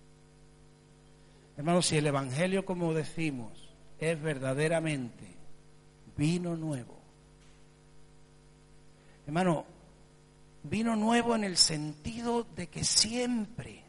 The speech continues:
nunca pierde, nunca pierde ese grado de creatividad, nunca pierde ese grado de novedad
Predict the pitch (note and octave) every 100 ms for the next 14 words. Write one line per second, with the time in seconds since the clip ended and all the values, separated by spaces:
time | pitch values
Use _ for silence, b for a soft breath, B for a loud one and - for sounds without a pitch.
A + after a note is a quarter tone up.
0 | - F#3 B3+ E4 D4 - G3+ B3+ C#4 C4
1 | A3+ E3 B2 G#2 - - - - - -
2 | - - - - - - - - - -
3 | - A3+ D#4 D#4 C4+ C4+ C4+ D4 C#4+ C#4
4 | C#4 C4+ C4+ - - - - A#3+ B3 -
5 | C4 B3+ G#3 F#3+ A#3+ C4 C4+ C4 B3 A3
6 | G#3 F#3+ F#3 F#3+ F3+ F3+ G3+ B3+ C4 C4
7 | E4 D#4+ C#4 C#4 C4+ D4 C#4+ A#3+ G#3 -
8 | B3 G#3 B3+ D4 D4 C4+ A#3 G#3 F#3+ F3+
9 | F#3+ B3 C#4+ C#4+